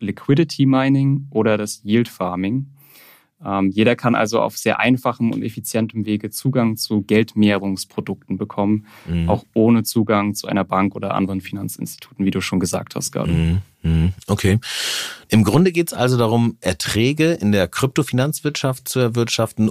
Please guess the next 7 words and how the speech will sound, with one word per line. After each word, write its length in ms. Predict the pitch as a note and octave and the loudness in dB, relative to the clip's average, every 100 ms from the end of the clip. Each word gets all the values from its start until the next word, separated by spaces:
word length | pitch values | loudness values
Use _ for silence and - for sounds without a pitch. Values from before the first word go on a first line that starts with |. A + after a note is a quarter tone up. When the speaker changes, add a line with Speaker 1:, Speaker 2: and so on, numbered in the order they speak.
| - | 2
Speaker 2:
ohne 440 | A2 C3+ D#3 D3 | 2 4 2 0
aber 400 | G2+ A2 A2 A2 - - | 0 0 2 0 -4 -6
eben 200 | F#2+ G2+ | -2 0
auf 140 | G2+ | -2
diese 240 | G#2+ G#2 G#2 | -4 -2 -2
zentralen 640 | - F#2 - F#2+ F#2+ F#2 | -2 -4 -2 0 0 0
Anbieter 640 | E2+ F#2+ E2+ D#2+ E2 D#2 | 0 0 0 -4 -2 -4